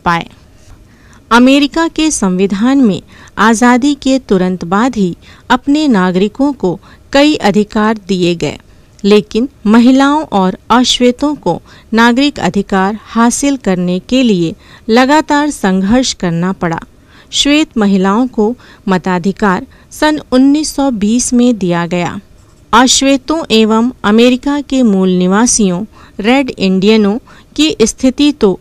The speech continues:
बहुत ही खराब थी। उन्हें अमेरिका में सिर्फ अपने अश्वेत रंग व अलग नस्ल होने की वजह से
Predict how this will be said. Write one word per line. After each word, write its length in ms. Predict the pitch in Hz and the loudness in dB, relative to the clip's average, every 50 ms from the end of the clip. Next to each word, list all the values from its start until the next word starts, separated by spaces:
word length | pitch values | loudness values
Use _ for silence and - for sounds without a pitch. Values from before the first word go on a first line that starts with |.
| _ - | _ -4
बहुत 400 | 202 220 247 220 269 285 - - | -2 0 2 2 2 0 0 0
ही 140 | 254 262 254 | -2 -2 -2
खराब 400 | - - 208 175 170 165 175 - | -2 -4 -2 -2 0 -2 -4 -4
थी। 300 | _ - - 214 170 - - - - - - - - - - - | _ 0 0 0 0 -2 -8 -18 -20 -20 -20 -20 -20 -20 -6 0
उन्हें 400 | 226 254 240 214 214 202 220 311 - - - - - - - | 2 4 4 4 4 2 0 -4 -8 -16 -20 -20 -8 -2 0
अमेरिका 560 | 240 269 277 294 294 294 285 - 320 330 330 | 2 2 2 2 0 -2 -2 -2 -2 -2 0
में 180 | 311 285 254 247 | 2 2 2 2
सिर्फ 440 | - - - 262 277 - - - - - - _ - | 2 2 2 2 0 0 -4 -10 -20 -20 -8 _ -4
अपने 400 | 254 262 - 285 277 285 302 269 - _ - | -2 -2 0 0 0 0 0 -4 -6 _ 0
अश्वेत 640 | 247 285 311 277 - - - 240 233 240 - - 208 | 2 2 2 0 -2 -2 0 2 2 0 0 -2 -2
रंग 280 | 185 190 190 208 240 - - - - - - - | -2 -2 -2 -4 -6 -8 -12 -18 -20 -20 -6 -2
व 160 | 240 285 302 - - - | 0 0 0 -2 0 2
अलग 300 | 233 254 285 302 311 294 | 2 4 4 4 2 2
नस्ल 440 | 277 233 220 233 247 - - 247 247 | 2 2 2 2 0 -2 -2 -2 -2
होने 480 | 226 190 190 196 196 208 220 240 262 | -2 0 -2 0 0 2 2 2 0
की 220 | 247 - 226 214 202 | -2 -4 -4 -4 -2
वजह 340 | 165 175 170 160 208 240 240 | -2 -2 -2 0 0 0 0
से 260 | - - 190 165 | -2 -4 -6 -8